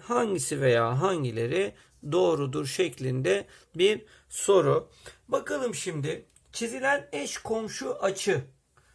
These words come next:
A L K ise, A L K dediğine göre bakın şuradan şöyle A L K olması için bakın çizdim. O zaman burada otuz beş derece. A L M yetmiş derecedir diyor.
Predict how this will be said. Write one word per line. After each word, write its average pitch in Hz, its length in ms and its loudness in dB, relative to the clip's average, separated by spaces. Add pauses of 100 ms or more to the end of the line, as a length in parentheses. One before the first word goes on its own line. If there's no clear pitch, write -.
(260)
A 160 160 2
L 208 400 0
K 247 300 -2
ise, 135 520 -4 (560)
A 139 140 -2
L 160 380 -6
K 185 300 -6
dediğine 185 380 -6
göre 165 280 -4
bakın 214 260 -6
şuradan 190 580 -10 (1080)
şöyle 180 720 -6 (380)
A 156 160 -2
L 165 320 -6
K 202 140 -6
olması 156 480 -6
için 170 580 -10 (320)
bakın 185 340 -6
çizdim. 160 640 -6 (120)
O 165 120 -8
zaman 180 280 -6
burada 180 240 -6
otuz 151 360 -8
beş 147 260 -4
derece. 175 540 -6 (420)
A 196 180 6
L 240 300 2
M 247 120 -2
yetmiş 208 680 -6
derecedir 131 760 -4
diyor. 143 380 0